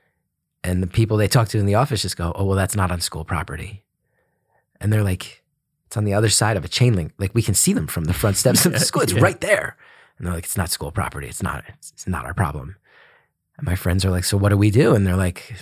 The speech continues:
Speaker 1: "It's not school pro-," and then my <laughs> friends step off school property. These kids beat the shit out of them, take their Walkman, and go back to Orange.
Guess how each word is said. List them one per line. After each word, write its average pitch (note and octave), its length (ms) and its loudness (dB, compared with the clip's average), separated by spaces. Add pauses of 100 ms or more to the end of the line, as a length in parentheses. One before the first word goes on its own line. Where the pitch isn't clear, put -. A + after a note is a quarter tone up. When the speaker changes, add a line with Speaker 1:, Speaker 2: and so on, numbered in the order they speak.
(140)
Speaker 1:
"It's - 140 -6
not C#2+ 180 -8
school G2+ 240 2
pro-," - 140 -2
and A2 240 2
then G#2+ 120 4
my G2+ 140 2
<laughs> - 100 -6
friends C4 540 2 (1200)
step - 380 -2
off A#2+ 140 4
school C#3+ 260 4
property. B2+ 560 2 (880)
These - 140 -8
kids A2 240 2
beat A2 320 2
the C3+ 60 6
shit G#2+ 240 4
out G2 160 4
of G#2+ 80 2
them, E3+ 220 4
take G2+ 280 0
their C3+ 120 6
Walkman, B2+ 640 4 (920)
and F#2+ 100 -6
go E2+ 80 -4
back A2+ 180 2
to C3+ 100 4
Orange. - 600 0